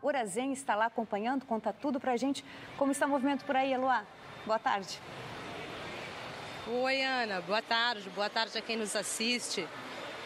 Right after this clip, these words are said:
Speaker 2: O movimento aqui é intenso e deve ficar ainda mais movimentado no final da tarde. Só aqui na rodoviária do Tietê é esperado que noventa mil pessoas embarquem rumos aos,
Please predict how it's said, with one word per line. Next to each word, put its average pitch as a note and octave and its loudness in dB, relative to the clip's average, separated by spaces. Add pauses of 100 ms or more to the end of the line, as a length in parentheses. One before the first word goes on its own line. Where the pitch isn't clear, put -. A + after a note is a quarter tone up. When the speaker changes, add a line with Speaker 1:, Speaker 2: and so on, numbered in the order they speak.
(120)
Speaker 2:
O B3 -2
movimento D#4+ 2
aqui C#4 0
é D#4+ 2
intenso A#3+ -2
e F#3 -4
deve D4 2
ficar C#4+ 0
ainda D4 2
mais B3+ -2
movimentado A3+ -2
no D4 -2
final B3+ 0
da B3+ 0
tarde. G3 0 (500)
Só D#4+ 2
aqui D4+ -2
na C#4 2
rodoviária A3 0
do G3+ -6
Tietê A3+ 0 (320)
é A3 2
esperado B3+ 0
que C#4+ 2
noventa C#4+ 2
mil C#4 0
pessoas C4 2
embarquem D4 2
rumos D#4+ 0
aos, D#4+ 0